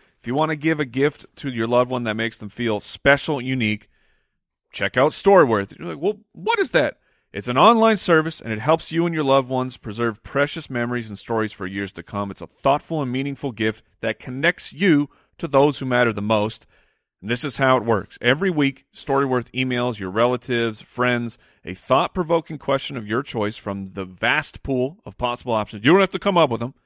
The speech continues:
You just pick which one you like. And each unique prompt asks a question you've never thought to ask, like,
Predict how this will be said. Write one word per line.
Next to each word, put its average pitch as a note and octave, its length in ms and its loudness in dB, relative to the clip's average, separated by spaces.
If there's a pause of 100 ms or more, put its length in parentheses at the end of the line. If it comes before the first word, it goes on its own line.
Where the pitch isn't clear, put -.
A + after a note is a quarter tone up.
(280)
You G2 80 -12
just G2 160 -8
pick B2 180 -8
which - 160 -10
one C#3 140 -4
you E3 80 -2
like. F#2 240 -4 (540)
And G#2 120 -4
each C#3+ 280 -2
unique C3+ 340 -6
prompt B2+ 400 -4
asks A2 260 -4
a G2 60 -16
question A2 400 -4
you've F#2+ 160 -10
never A2+ 260 -2
thought A2+ 340 -4
to D#2+ 120 -8
ask, G2+ 280 -4
like, F#2 200 -8